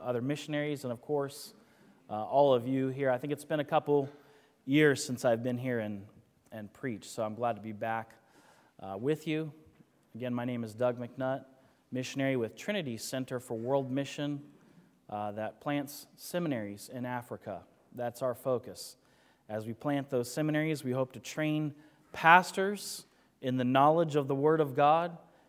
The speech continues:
and those pastors will plant or help create biblical and healthy churches, which will in turn make disciples.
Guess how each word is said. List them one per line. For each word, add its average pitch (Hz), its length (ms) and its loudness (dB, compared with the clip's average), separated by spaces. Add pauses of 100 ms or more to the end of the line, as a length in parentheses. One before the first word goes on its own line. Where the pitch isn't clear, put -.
(100)
and 131 160 -2
those 151 180 4
pastors 165 720 0
will 131 300 6 (280)
plant 180 720 -2
or 147 520 6 (280)
help 143 300 2
create 151 680 2
biblical 160 520 2
and 113 200 -2
healthy 147 560 0 (320)
churches, 139 960 6 (640)
which 143 200 2
will 160 140 6
in 160 140 4
turn 160 500 -2 (640)
make 135 220 2
disciples. 117 720 -2